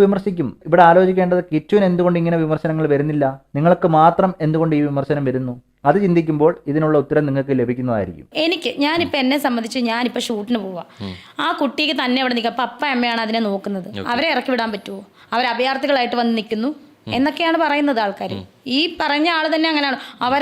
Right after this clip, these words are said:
Speaker 2: അഭയാർത്ഥികളായിട്ട് വന്ന് നിൽക്കുന്നു.
Speaker 3: ഉം.
Speaker 2: ഞങ്ങളെ ഉദ്ദേശിച്ചല്ല വീട് തന്നത്.
Speaker 3: ഉം.
Speaker 2: ഏ,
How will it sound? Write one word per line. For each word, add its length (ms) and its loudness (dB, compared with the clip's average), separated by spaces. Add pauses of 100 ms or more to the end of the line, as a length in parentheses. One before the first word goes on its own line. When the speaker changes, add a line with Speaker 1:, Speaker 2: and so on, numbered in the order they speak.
Speaker 2:
അഭയാർത്ഥികളായിട്ട് 680 -2
വന്ന് 160 -2
നിൽക്കുന്നു. 300 -6 (220)
Speaker 3:
ഉം. 80 -8 (400)
Speaker 2:
ഞങ്ങളെ 320 0
ഉദ്ദേശിച്ചല്ല 520 0
വീട് 240 0
തന്നത്. 260 -4 (220)
Speaker 3:
ഉം. 100 -12 (260)
Speaker 2:
ഏ, 60 0